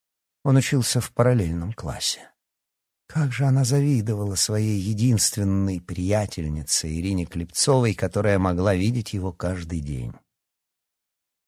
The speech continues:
Правда, Ирина считала Тоя таким же придурком, как и Кривоносова, но Яна знала, что он совсем не такой. Лия сидела перед ней,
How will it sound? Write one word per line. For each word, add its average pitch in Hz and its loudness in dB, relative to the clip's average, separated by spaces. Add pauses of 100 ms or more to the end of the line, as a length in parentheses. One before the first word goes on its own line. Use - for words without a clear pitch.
(140)
Правда, 113 6
Ирина 131 8
считала 131 6
Тоя 139 8
таким 123 4
же 117 6
придурком, 120 2
как - 0
и 120 -4
Кривоносова, 131 6
но 190 6
Яна 151 6
знала, 120 4 (180)
что - -4
он 113 4
совсем 92 0
не 92 -2
такой. - -14 (1300)
Лия 165 6
сидела 135 4
перед 113 2
ней, 156 6